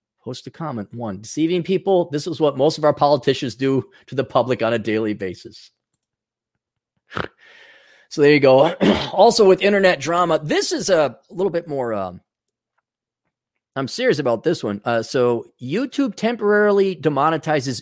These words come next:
James Charles channel over misconduct allegations. Now, if you don't know who James Charles is, this is, he was a teenager at one time. I guess we all were.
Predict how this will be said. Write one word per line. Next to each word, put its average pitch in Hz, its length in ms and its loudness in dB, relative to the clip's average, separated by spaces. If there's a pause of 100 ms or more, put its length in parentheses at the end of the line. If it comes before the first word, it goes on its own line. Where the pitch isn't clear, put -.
(120)
James 185 600 -2
Charles 151 680 -2
channel 110 560 -6 (560)
over 131 200 2
misconduct 180 800 0 (500)
allegations. 117 520 -2
Now, 123 60 0
if 131 100 0
you 151 60 0
don't 196 160 4
know 190 140 4
who 175 100 0
James 156 340 -4
Charles 147 520 4
is, 117 200 -4
this 139 200 -4
is, 139 220 -6
he - 160 -4
was 156 260 2
a 143 60 0
teenager 127 580 -2
at 110 100 -6
one 113 180 -4
time. 104 360 -6 (720)
I 120 60 -6
guess 113 180 -4
we 104 100 -6
all 101 160 -4
were. 92 220 -6